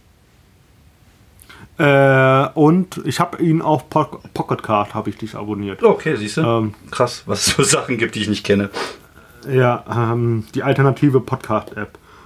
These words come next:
Speaker 2: Ah, cool.
Speaker 1: Ähm, genau.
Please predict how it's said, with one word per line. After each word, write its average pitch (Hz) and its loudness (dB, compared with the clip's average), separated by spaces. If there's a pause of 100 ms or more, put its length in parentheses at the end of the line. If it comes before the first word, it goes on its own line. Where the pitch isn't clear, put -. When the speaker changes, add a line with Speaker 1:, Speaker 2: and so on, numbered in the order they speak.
Speaker 2:
Ah, 160 4
cool. 160 2
Speaker 1:
Ähm, 170 2 (1120)
genau. 131 0